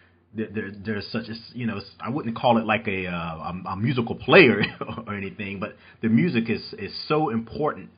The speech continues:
uh, to what you talk about in your book. Um,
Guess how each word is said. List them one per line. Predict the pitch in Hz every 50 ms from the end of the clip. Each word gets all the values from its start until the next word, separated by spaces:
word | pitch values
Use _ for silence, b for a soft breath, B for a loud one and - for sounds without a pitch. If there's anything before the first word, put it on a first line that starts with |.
| b b b b b b b b
uh, | - 90 87 90
to | 87 - 117
what | 110 107 104 -
you | 107
talk | - - 110 101 -
about | 101 87 87 82 82 - -
in | 87 87
your | 82 82 80
book. | 73 71 69 60 - _ _ _ _ _ _ _ _ _ _ _ _ -
Um, | 95 95 92 90 90 85